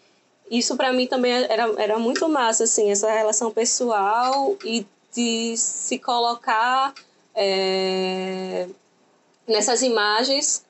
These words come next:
como alguém que erra e pensar o que, o que é que, o que faz esses erros acontecerem, né? O que faz essas relações terminarem de, de maneiras tão, tão ruim ou, ou que causem algum, alguma dor.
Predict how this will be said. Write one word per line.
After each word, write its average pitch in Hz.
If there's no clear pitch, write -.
como 247
alguém 247
que 269
erra 208
e 202
pensar 226
o 240
que, 254
o 247
que 254
é 240
que, 247
o 233
que 240
faz 240
esses 233
erros 226
acontecerem, 226
né? 196
O 214
que 240
faz 220
essas 220
relações 220
terminarem 220
de, 208
de 196
maneiras 214
tão, 285
tão 269
ruim 277
ou, 214
ou 208
que 208
causem 226
algum, 233
alguma 220
dor. 202